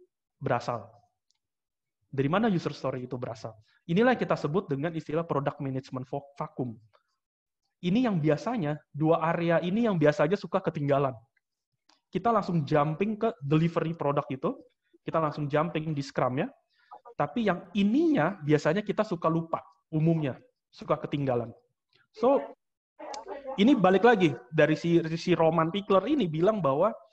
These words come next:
semua harus berangkat dari visi dulu. Kalau dilihat dua lingkaran terbesar ini ngomongnya visi, company vision dulu.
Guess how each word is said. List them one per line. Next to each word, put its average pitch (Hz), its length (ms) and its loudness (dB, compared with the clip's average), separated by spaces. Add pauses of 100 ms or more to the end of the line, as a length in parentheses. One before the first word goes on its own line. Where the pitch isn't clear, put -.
(140)
semua 254 320 -2
harus 190 400 -4
berangkat 151 480 -4
dari 143 320 -4 (720)
visi 175 240 -6
dulu. 160 320 -4 (500)
Kalau 143 220 -4
dilihat 156 320 2
dua 147 320 0 (160)
lingkaran 156 480 -4
terbesar 156 400 -4
ini 214 80 -8
ngomongnya 160 400 -8
visi, 135 320 -10 (320)
company 202 400 -6
vision 190 320 -8
dulu. 208 240 -6